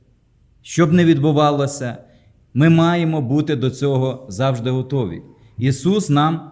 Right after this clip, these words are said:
про це говорив і попередив ще раніше. І дуже важливо, особливо для церкви Ісуса Христа, щоб твоя любов, яку дає тобі Бог,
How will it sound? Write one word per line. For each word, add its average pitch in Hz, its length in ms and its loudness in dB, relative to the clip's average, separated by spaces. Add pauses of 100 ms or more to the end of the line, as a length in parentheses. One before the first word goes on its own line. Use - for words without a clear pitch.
про 123 160 -2
це 147 260 -2
говорив 135 600 0 (240)
і 143 120 4
попередив 131 760 0 (220)
ще 131 640 -6 (100)
раніше. 113 600 -2 (600)
І 135 100 -2
дуже 196 300 4
важливо, 147 640 2
особливо 151 600 2
для 139 220 0
церкви 120 760 -4 (720)
Ісуса 151 520 0
Христа, 139 680 -4 (280)
щоб 143 360 0 (880)
твоя 156 440 4
любов, 156 680 0 (180)
яку 139 840 -2
дає 151 360 2
тобі 131 260 0
Бог, 170 420 0